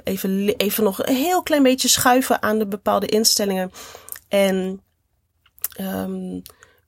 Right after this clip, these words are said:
het was echt misschien een paar seconden per foto. Nou ja, dat is natuurlijk al veel minder dan dat je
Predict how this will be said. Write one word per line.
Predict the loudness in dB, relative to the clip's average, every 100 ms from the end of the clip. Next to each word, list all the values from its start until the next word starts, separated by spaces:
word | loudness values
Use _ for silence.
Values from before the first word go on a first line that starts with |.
| _ _ _
het | 2
was | 4 4
echt | 2 2
misschien | 2 4 4
een | 4
paar | 2 2
seconden | 0 2 2 2
per | 0
foto. | 2 2 2 -4 -2
Nou | 0 0
ja, | 0
dat | -4 -2
is | 0
natuurlijk | 0 0 0
al |
veel | -2 0 4 4
minder | 4 2 0
dan | 0
dat | 0 -2
je | -4 -6